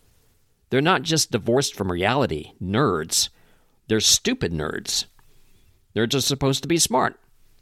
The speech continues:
But these are nerd tards. <laughs> Yeah, I love it. Isn't that beautiful? Their push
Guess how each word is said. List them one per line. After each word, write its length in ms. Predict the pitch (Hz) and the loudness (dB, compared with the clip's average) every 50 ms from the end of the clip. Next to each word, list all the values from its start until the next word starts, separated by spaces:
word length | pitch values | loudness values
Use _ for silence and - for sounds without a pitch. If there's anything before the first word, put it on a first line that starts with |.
| _ _ _ _ - | _ _ _ _ -6
But 140 | 107 110 - | -6 -2 0
these 300 | 135 143 151 160 - - | 2 2 2 2 0 0
are 140 | - 120 117 | 0 0 2
nerd 500 | 117 104 110 120 127 123 123 120 110 113 - - - | 0 0 0 2 4 4 4 2 2 0 -4 -6 -8
tards. 760 | - - 120 107 87 82 82 87 82 - - - - - - - - - - _ _ _ | -6 -2 0 0 0 0 -2 -4 -6 -2 0 0 0 0 -2 -6 -14 -20 -20 _ _ _
<laughs> 80 | - 147 - - - - 127 120 - 113 - - - - - 110 107 - - 101 - - - - - - - - - - - - - - | -8 -6 -6 -6 -8 -6 -8 -10 -8 -10 -10 -10 -10 -10 -8 -10 -10 -10 -10 -14 -12 -14 -16 -16 -16 -20 -20 -20 -20 -20 -20 -20 -18 -12
Yeah, 220 | - 147 139 127 | -6 -4 -2 -2
I 40 | 107 | -2
love 280 | 95 90 92 90 87 90 | -2 -4 -4 -4 -4 -4
it. 140 | 92 90 - | -4 -6 -4
Isn't 100 | - 113 | -4 -6
that 160 | 92 87 85 | -6 -6 -8
beautiful? 380 | 85 87 90 - - 92 80 - - - - - - - _ _ _ _ _ _ _ _ _ _ _ _ _ _ _ _ _ _ _ _ _ _ _ _ _ _ _ _ - | -8 -8 -8 -8 -8 -10 -12 -12 -16 -20 -20 -20 -20 -20 _ _ _ _ _ _ _ _ _ _ _ _ _ _ _ _ _ _ _ _ _ _ _ _ _ _ _ _ -6
Their 280 | 101 101 131 165 185 | 0 2 4 4 4
push 640 | 180 - - - 185 131 90 92 - - - - | 2 0 0 2 2 2 0 -2 -4 -4 -4 -6